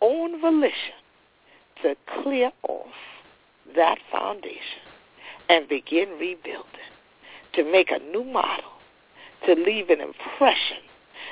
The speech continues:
not just on who was there that day, but on all of the generations yet to come. So here it is.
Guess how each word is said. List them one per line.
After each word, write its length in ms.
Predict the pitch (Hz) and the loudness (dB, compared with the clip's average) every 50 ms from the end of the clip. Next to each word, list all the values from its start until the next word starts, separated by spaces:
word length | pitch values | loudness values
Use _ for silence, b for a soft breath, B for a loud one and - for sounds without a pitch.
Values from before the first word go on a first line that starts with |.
| B - | B -8
not 280 | - 156 180 196 214 - | 2 4 4 4 4 0
just 280 | - - 208 214 208 - - | -2 0 0 0 0 -2 -4
on 120 | 170 156 151 | -6 -6 -8
who 160 | - 208 247 | -10 -10 -6
was 180 | 240 240 220 175 - - | -4 -4 -4 -6 0 4
there 240 | 185 208 208 220 208 196 | 6 6 6 6 4 6
that 260 | 208 208 226 240 - | 6 6 4 4 2
day, 280 | - 175 - - - - - _ _ _ B B B B B B B | 0 0 0 0 -6 -14 -20 _ _ _ B B B B B B B
but 160 | - 170 160 - - | 4 4 4 4 0
on 160 | 160 156 139 - _ _ | -2 -2 -4 -8 _ _
all 560 | - 185 202 220 233 233 233 233 233 233 - - _ | 2 4 4 4 4 2 2 0 -2 -4 -6 -6 _
of 160 | - 147 151 135 - | -2 -2 -2 -2 -6
the 100 | 143 131 131 - - | -8 -8 -8 -6 0
generations 1040 | 165 170 185 208 214 202 180 160 139 135 143 165 190 196 - - - - - - - _ - - - - _ _ _ _ _ _ _ _ _ _ _ _ _ - - | 2 2 2 2 0 -4 -8 -8 -4 2 4 4 4 4 0 -6 -10 -12 -14 -18 -20 _ -20 -20 -20 -20 _ _ _ _ _ _ _ _ _ _ _ _ _ -14 0
yet 240 | 139 165 175 - - _ - _ _ _ _ _ - - | 4 4 4 4 2 _ -18 _ _ _ _ _ -18 -16
to 80 | - 160 | -16 -14
come. 380 | - - - - 196 - - - _ _ _ _ _ _ _ _ _ _ _ _ _ _ _ _ _ _ _ _ _ _ - _ _ _ _ _ _ _ _ _ - - - | -14 -14 -10 -10 -10 -10 -12 -16 _ _ _ _ _ _ _ _ _ _ _ _ _ _ _ _ _ _ _ _ _ _ -20 _ _ _ _ _ _ _ _ _ -20 -4 -2
So 100 | 165 143 | -2 -2
here 420 | 143 - - - 262 254 233 247 254 | -2 -4 -8 -6 -2 0 2 2 2
it 100 | 254 254 | 2 2
is. 260 | 262 262 247 - | -2 -4 -6 -10